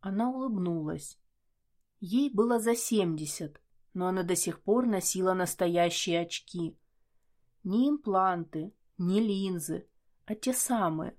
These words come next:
в круглой оправе. Говорила, что так видит душу текста. "Ты единственная, кто еще плачет над книгами, Марго. Остальные сканируют, анализируют, загружают в нейросети.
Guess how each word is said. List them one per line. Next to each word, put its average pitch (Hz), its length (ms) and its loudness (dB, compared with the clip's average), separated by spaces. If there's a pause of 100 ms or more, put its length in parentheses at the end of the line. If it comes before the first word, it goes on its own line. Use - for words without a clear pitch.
в - 80 -20
круглой 208 460 4
оправе. 190 600 -2 (840)
Говорила, 180 680 -2
что - 220 -8
так 196 320 -2
видит 170 440 -4
душу 170 380 -4
текста. 175 680 -10 (1500)
"Ты 254 60 2
единственная, 247 880 4
кто 202 160 2
еще 196 300 4
плачет 185 440 4
над 190 220 0
книгами, 170 500 0
Марго. 175 580 0 (680)
Остальные 208 600 4
сканируют, 214 880 2
анализируют, 175 1000 2
загружают 254 640 6
в 175 40 -2
нейросети. 185 920 0